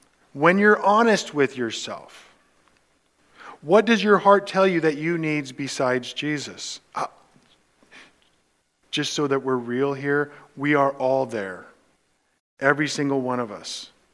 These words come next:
And if we claim that we're not, we're lying to ourselves. And we need to go to Jesus and say, "Jesus, show me what I am depending on besides you."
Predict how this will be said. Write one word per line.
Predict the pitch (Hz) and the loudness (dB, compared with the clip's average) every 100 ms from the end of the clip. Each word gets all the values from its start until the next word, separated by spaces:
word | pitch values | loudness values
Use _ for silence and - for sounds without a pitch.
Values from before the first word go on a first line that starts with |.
| _ _ - | _ _ -8
And | 131 | -4
if | 135 | -2
we | 147 | -4
claim | - 151 151 160 | -4 -2 0 0
that | 151 | 0
we're | 143 139 | 0 0
not, | 135 143 143 | 2 0 0
we're | 135 | -4
lying | 127 131 135 120 | -2 0 0 -4
to | - 107 | -10 -12
ourselves. | 98 - 98 95 95 - - - | -12 -10 -12 -12 -14 -18 -20 -10
And | 135 139 | -4 -4
we | |
need | 139 143 143 | -2 -4 -4
to | |
go | 131 139 | -2 0
to | 143 | 0
Jesus | 131 123 131 123 - | -2 -4 -4 -4 -6
and | 117 | -10
say, | - 120 | -8 -8
"Jesus, | 117 131 147 131 123 - - - | -8 -6 -4 -4 -6 -8 -16 -12
show | - - 139 156 | -6 -2 -2 0
me | 160 156 | -2 -2
what | 143 143 | 0 0
I | 139 | 0
am | 139 139 | -2 -4
depending | 139 - 143 151 131 | -8 -8 -6 -6 -4
on | 113 117 | -4 -6
besides | 120 - 123 120 117 - | -8 -10 -8 -8 -8 -10
you." | 131 120 | -10 -10